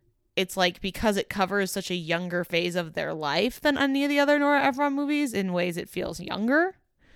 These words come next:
'cause it starts right after college. Um, but I watched it then. I thought it was fine. And I think the next time I probably watched it was with you. The first time we watched it.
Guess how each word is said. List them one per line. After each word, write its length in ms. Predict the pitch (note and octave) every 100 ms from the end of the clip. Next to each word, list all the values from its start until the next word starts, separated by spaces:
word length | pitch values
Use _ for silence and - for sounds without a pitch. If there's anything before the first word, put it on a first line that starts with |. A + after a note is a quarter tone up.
| _ _ -
'cause 120 | -
it 120 | E3
starts 300 | - E3+ F3
right 100 | F#3
after 240 | D#3 - -
college. 500 | - F#3+ C4+ - - _ _ _ _ _ _ _ -
Um, 680 | G3 F3+ E3+ E3+ E3 E3 - _ _ _ _ _ - -
but 300 | G3+ - - - - _ _ _ _ _ _ _ _ _ _ _
I 60 | G3
watched 300 | G3 G3 -
it 80 | A3
then. 420 | F3+ E3+ A#3+ B3
I 60 | F#3
thought 180 | F#3+ F#3
it 40 |
was 180 | F3 -
fine. 500 | - E3+ E3+ A#3 C#4 - _ _
And 80 | G3+
I 80 | G3
think 160 | A3
the 80 | G3+
next 240 | G3 A3 -
time 120 | C4+
I 80 | G3+
probably 240 | F3 F3
watched 260 | F3 F3 -
it 40 | -
was 140 | F3
with 100 | F#3+
you. 380 | B3 D#4+ E3 D#3+ _ _ _ _ _ _ _ _ _
The 40 | _
first 220 | F#3+ F#3
time 140 | F#3+
we 100 | G3+
watched 360 | B3+ G3 - -
it. 160 | -